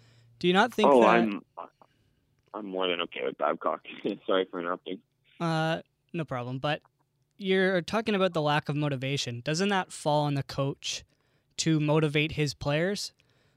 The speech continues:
Speaker 1: Shouldn't he be facing a lot of heat for that? Uh, lack of motivation, the poor starts consistently that's b-,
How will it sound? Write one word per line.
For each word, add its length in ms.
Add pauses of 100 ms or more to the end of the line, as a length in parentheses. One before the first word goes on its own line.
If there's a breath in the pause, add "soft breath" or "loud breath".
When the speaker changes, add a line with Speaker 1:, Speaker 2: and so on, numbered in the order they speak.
(360)
Speaker 1:
Shouldn't 240
he 60
be 120
facing 380
a 80
lot 180
of 260 (180)
heat 360
for 200
that? 320 (160)
Uh, 400 (100)
lack 240
of 100
motivation, 800 (460 soft breath)
the 100
poor 340
starts 840 (300)
consistently 800
that's 260
b-, 120